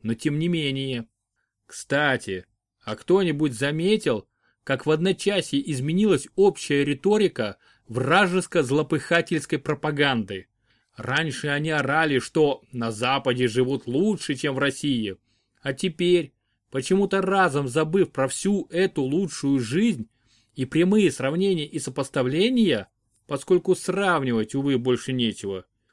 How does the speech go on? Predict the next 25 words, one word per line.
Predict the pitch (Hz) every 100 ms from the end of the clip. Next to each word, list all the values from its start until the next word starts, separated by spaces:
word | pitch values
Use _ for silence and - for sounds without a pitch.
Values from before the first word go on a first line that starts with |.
| _ _
вдруг | 117 110 190 220
начали | 170 185 196 180
говорить | 156 156 160 156 -
о | 131
том, | - 180 202 120
что | - 156 139 -
в | 110
России | 117 139 - - 247 247
жить | 156 135 156
плохо, | - 147 131 - 104 95 _ _ _ _
без | 117 117
малейших | 135 131 131 - 110
попыток | - 110 175 226 214 185 -
эту | 147 139
мысль | 131 139 - 131
развить. | 123 113 113 107 - _ _ _ _ _
Но | 127
если | 131 175
у | 202
нас | 214 208 -
всё | - 147
плохо, | 143 170 135 110 98 - _ _ _
то | 117
где | 135 113 180 202
хорошо? | - 127 151 - 196 160 95